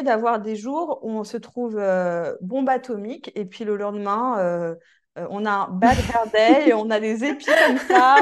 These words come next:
Speaker 1: on se trouve grosse, on se trouve blanche, on se trouve horrible. Enfin, ça, c'est normal et ça arrive à tout le monde. Et je pense que même, euh, les plus belles
Speaker 2: Ouais.
Speaker 1: femmes de cette planète, euh, ont leurs moments où elles se trouvent moches et il y a des trucs qui vont pas. Donc,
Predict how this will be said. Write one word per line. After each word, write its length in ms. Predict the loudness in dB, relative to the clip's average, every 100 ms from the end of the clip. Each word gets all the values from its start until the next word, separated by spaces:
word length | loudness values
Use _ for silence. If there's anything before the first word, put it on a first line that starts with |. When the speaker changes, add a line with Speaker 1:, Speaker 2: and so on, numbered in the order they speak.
| 4
Speaker 1:
on 80 | 0
se 140 | -2
trouve 300 | -4 0 0 0
grosse, 480 | 0 0 2 -2 -6
on 100 | -10
se 60 | -10
trouve 280 | -8 -8
blanche, 560 | -6 -2 2 4 2 -2 -12 -20 _
on 100 | -10
se 60 | -10
trouve 260 | -8 -6 0
horrible. 560 | 2 2 2 2 4
Enfin, 360 | 2 2 -2 -2 -8 _ _ -14 -14 -16 _ -2
ça, 120 | -2
c'est 100 | 0
normal 540 | 0 2 4 4 4 4
et 60 |
ça 340 | 0 -6 _ 0
arrive 300 | 0 0 2
à 140 | 2
tout 260 | 0 -6 -6
le 100 | -4
monde. 300 | -2 -2 -4
Et 100 | -6
je 100 | -8
pense 240 | -6 -8 -6
que 100 | -4
même, 300 | -2 -2 -2
euh, 120 | -2
les 140 | -2 -6
plus 240 | -8 -4
belles 180 | 0 0
Speaker 2:
Ouais. 40 |
Speaker 1:
femmes 520 | -2 0 2 2 -4 -6
de 140 | -8
cette 460 | -8 -8 -4 -4 -2
planète, 580 | -2 0 0 -4 -6 -8 -8 -16 _ -6
euh, 240 | -2 -2 -2
ont 200 | -4 -2
leurs 220 | 0 0 0
moments 440 | -2 0 0 0
où 140 | -2 -4
elles 100 | -4
se 140 | -10
trouvent 300 | -16 -12 -8
moches 400 | -4 -2 -4 -6
et 340 | -6 -6 -6
il 80 | -6
y 60 | -6
a 60 |
des 120 | -6 -8
trucs 180 | -14
qui 140 | -16 -12
vont 140 | -10
pas. 180 | -6 -6
Donc, 200 | -8 -16